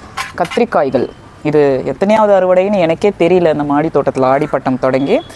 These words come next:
இப்போ இவ்வளோ அறுவடை பண்ணியிருக்கோம். அதே மாதிரி வெண்டைக்காய்கள், இந்த வெண்டைக்காயே ஒரு குழம்புக்கு போதும், ஒரு கார குழம்பு சொல்லுங்க, ஒரு சாம்பாரை சொல்லுங்க. ஆனா நான் இந்த மாதிரி அஞ்சு மடங்கு அறுவடை பண்ணி கீழே வச்சிருக்கேங்க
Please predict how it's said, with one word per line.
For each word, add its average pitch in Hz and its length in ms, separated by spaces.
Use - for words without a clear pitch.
இப்போ 226 420
இவ்வளோ 202 240
அறுவடை 185 360
பண்ணியிருக்கோம். 151 480
அதே 165 240
மாதிரி 175 320
வெண்டைக்காய்கள், 156 800
இந்த 233 320
வெண்டைக்காயே 214 760
ஒரு 165 180
குழம்புக்கு 185 480
போதும், 139 320
ஒரு 139 180
கார 160 280
குழம்பு 139 260
சொல்லுங்க, 143 340
ஒரு 143 140
சாம்பாரை 170 420
சொல்லுங்க. 139 380
ஆனா 147 280
நான் 151 220
இந்த 139 100
மாதிரி 151 600
அஞ்சு 185 460
மடங்கு 180 320
அறுவடை 160 360
பண்ணி 143 400
கீழே 165 220
வச்சிருக்கேங்க 139 460